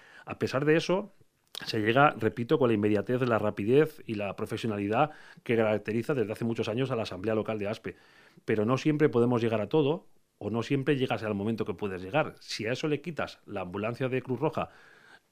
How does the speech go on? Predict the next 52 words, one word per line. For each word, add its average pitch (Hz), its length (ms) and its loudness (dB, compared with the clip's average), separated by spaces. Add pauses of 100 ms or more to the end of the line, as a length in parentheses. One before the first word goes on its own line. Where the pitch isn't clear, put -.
el 104 120 -4
resto 110 280 2
del 131 160 6
día, 147 300 2 (320)
¿qué 127 100 0
va 127 80 4
a 120 60 6
ocurrir? 127 340 0 (800)
¿Qué 123 100 -2
no 143 160 4
ha 127 80 0
pasado 113 300 0
ya 110 100 6
más 107 140 2
de 110 80 0
una 107 100 2
vez 120 180 0
que 101 200 -4
se - 100 -4
ha 107 80 0
llamado 104 460 2 (340)
al 107 160 -4
teléfono 110 380 -2
de 107 60 0
emergencias 156 720 0
y 107 140 -6
en 95 100 -6
vez 92 120 -6
de 101 60 -4
enviar 113 300 2
un 113 120 0
recurso 113 360 2
que 101 100 -8
corresponde 101 440 -2
a - 20 -2
ese 98 100 -8
tipo 95 240 -8
de 101 60 -6
emergencia, 107 480 -2
como 92 160 -8
puede 107 180 -2
ser 110 140 -6
un 98 60 -8
soporte 104 280 -6
vital 120 160 -2
básico, 143 460 -2 (400)
te 120 100 2
envían 131 240 2
una 139 160 2
T 143 80 4
N 135 160 4
A, 151 180 2